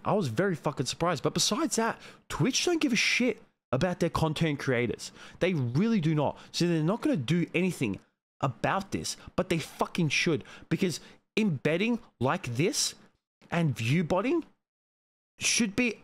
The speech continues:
f-, pretty much fucking illegal on, on the site and should be banned. You should get permanently banned for faking your views like this, because you're fucking with people's, you're fucking with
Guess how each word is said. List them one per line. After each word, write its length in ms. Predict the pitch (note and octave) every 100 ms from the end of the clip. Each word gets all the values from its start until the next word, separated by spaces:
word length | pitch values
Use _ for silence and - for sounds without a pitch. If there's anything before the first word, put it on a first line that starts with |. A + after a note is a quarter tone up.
| -
f-, 220 | - - -
pretty 180 | C4 C#4
much 200 | B3+ -
fucking 320 | - A3 G#3
illegal 420 | D3+ F3 G3+ F#3
on, 200 | D3 B2+ - -
on 240 | F3+ F#3
the 80 | C3
site 460 | - F3+ F3 G2 - _ _ _ _
and 300 | F3 E3+ D3+ - _ _ -
should 340 | - A#3+ G3
be 140 | A#3+ F3
banned. 520 | - D#3 A#3 A2 F2+ A#2 -
You 160 | E3
should 300 | F#3+ - F#3+
get 240 | C4+ C4+ -
permanently 500 | D#3+ A3+ A#3+ F#3 F#3+
banned 460 | C3+ G#3 D#3+ G#2+
for 180 | - F3+
faking 480 | - - F3+ G3+ G3+
your 100 | E3
views 320 | C3 A3+ G#3+
like 180 | D3 C3
this, 180 | A#2+ - - -
because 220 | E3+ F3+ - -
you're 160 | - E3+
fucking 500 | - - G3 A3 G3
with 240 | E3+ -
people's, 400 | - F3 D#3+ B2+ -
you're 140 | D3
fucking 220 | D3 G3
with 120 | F#3+